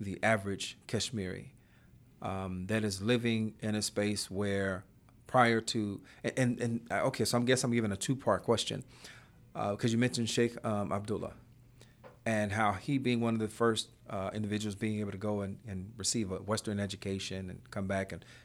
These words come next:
fight for the rights, you know, of his fellow, uh, fellow Kashmiri. Um, are there particular rights that are not afforded, um, uh, t-, uh, to Kashmiris right now? Things that we probably would look like,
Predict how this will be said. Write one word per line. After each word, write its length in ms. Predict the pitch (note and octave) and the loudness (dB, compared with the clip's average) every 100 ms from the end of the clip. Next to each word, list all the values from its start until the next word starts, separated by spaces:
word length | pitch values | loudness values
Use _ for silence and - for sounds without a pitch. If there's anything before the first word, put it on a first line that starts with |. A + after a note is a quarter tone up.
| - | -2
fight 240 | - G#2+ | 4 4
for 80 | G2+ | 4
the 80 | F#2+ | 0
rights, 460 | G2 G2 - - - - | 2 2 0 -4 -6 -8
you 100 | B2+ | -4
know, 120 | F#2 | -4
of 160 | F#2+ F#2 | -4 -6
his 120 | F#2+ | -4
fellow, 260 | - G#2 G2 | -2 0 0
uh, 240 | F2+ F2+ A#2+ - | -2 -2 -8 -6
fellow 180 | A2 G2 | -4 -2
Kashmiri. 520 | - G2 A#2+ A#2+ - - - - - - - | -2 -2 0 -2 -2 -12 -18 -18 -20 -18 -10
Um, 360 | G#2 F#2 G2+ - - - - - - - - - | -8 -8 -10 -14 -20 -20 -20 -20 -20 -20 -20 0
are 180 | G#2+ C3 | 6 6
there 280 | C#3+ C#3+ C#3 | 8 8 8
particular 520 | C#3 - - C#3 C3+ | 2 -4 0 4 6
rights 280 | A#2 B2+ - | 6 6 4
that 120 | B2+ | 4
are 80 | A#2 | 4
not 200 | A2+ A#2 | 4 2
afforded, 600 | G#2+ - D3 D#3 F#2 - - - - - - - - | 0 2 4 6 2 -6 -16 -20 -20 -20 -20 -20 -12
um, 480 | G2 G2 F2+ E2+ D#2+ - - - | -6 -4 -4 -6 -12 -18 -18 -14
uh, 140 | - - - | -12 -12 -14
t-, 80 | - | -4
uh, 200 | - F2 | 0 0
to 180 | - A3 | 0 2
Kashmiris 480 | - B2+ A2+ G#2 G2 | 4 4 2 0 2
right 240 | G2+ F2 | 0 0
now? 240 | G2+ F2 - - - | -2 -4 -6 -16 2
Things 280 | C#3 B2+ A#2 | 6 6 6
that 220 | A#2+ A#2 - - - - - - - - - - - | 4 2 -6 -20 -20 -20 -20 -20 -20 -20 -20 -20 -4
we 120 | B2+ C3+ | -2 -2
probably 540 | - D#3 D3+ B2 B2 | 6 10 10 8 2
would 340 | A2+ A2 - | 0 -2 -6
look 260 | A2 B2+ - | 0 0 2
like, 200 | G#2+ | 0